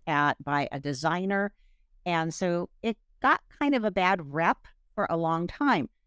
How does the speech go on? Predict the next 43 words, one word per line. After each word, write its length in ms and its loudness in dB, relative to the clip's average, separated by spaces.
but 180 -6
that 220 -2
shifted 580 -6
because 440 -4
I 200 2
have 140 2
books 280 -2
on 140 2
my 180 0
bookshelf 580 0
that 180 0
I 200 0
know 440 2
who 120 0
the 120 -2
publisher 560 -2
is 240 -4
because 300 -4
I 100 0
know 200 0
that 220 0
person, 520 -6
and 140 -4
they're 120 2
not 160 4
a 40 -2
big 220 -4
publisher, 580 -4
but 140 -8
their 180 2
books 300 -4
are 220 -4
indistinguishable 1120 -2
from 240 -4
those 240 0
books 320 -4
that 120 -2
come 260 -6
out 360 0
of 300 -4
the 80 -6
big 360 -4
three. 460 -4